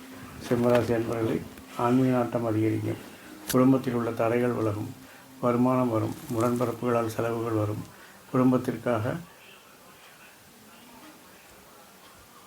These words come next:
உறவினர்களுக்காக செலவுகள் செய்வீர்கள்.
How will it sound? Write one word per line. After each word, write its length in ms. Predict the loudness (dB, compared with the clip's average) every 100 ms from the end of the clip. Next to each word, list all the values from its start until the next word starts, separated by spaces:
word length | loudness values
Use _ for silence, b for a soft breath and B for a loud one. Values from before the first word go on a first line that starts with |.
| -20 -20 -20 -20 -20 -20 0
உறவினர்களுக்காக 720 | 4 6 4 2 -2 0 0
செலவுகள் 520 | 0 -2 0 0 -2 -2
செய்வீர்கள். 520 | 0 0 -2 -4